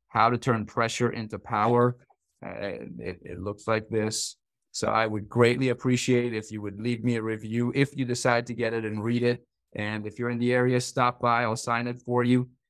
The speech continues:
And, um, I look forward to connecting with you. Now, our YouTube channel has a lot of this information in it in bite-sized pieces, uh, short videos.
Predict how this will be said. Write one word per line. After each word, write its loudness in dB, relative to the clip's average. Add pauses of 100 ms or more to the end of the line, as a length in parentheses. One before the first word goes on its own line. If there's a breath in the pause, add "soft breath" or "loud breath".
(160)
And, -4
um, -2
I -4
look -6
forward -2
to -10
connecting 2
with -2
you. -6
Now, 2
our 4
YouTube 2
channel 2
has 0
a -6
lot 2
of 2
this 0
information -2
in -2
it -4
in -6
bite-sized 0
pieces, -2
uh, 0
short 0
videos. 4